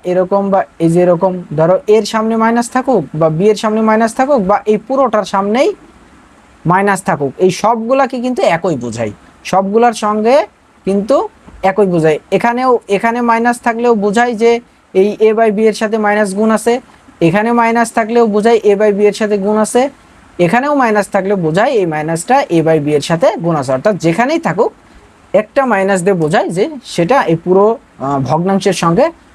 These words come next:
গুণ অবস্থায় আছে। ওকে, তো এরপরে দেখো বলছে যে এই, আহ, বৈশিষ্ট্যকে মূলদ সংখ্যার মৌলিক বৈশিষ্ট্য বলে। সুতরাং প্রতিটি মূলদ সংখ্যার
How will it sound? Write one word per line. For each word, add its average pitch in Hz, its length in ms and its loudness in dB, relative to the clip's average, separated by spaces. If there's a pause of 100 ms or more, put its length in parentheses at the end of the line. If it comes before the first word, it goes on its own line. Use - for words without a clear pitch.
(120)
গুণ 185 200 2
অবস্থায় 127 480 -2
আছে। - 160 -8 (240)
ওকে, 240 200 0 (640)
তো - 80 -4
এরপরে 320 320 2
দেখো 214 240 -2
বলছে 175 340 0 (1200)
যে 180 220 2 (420)
এই, 240 260 4 (640)
আহ, 170 200 2 (100)
বৈশিষ্ট্যকে 277 560 0
মূলদ 220 360 2
সংখ্যার 208 420 -2 (140)
মৌলিক 214 560 0
বৈশিষ্ট্য 165 400 -2
বলে। 123 300 0 (640)
সুতরাং 254 460 0 (460)
প্রতিটি 233 420 0
মূলদ 220 340 2
সংখ্যার 180 520 -2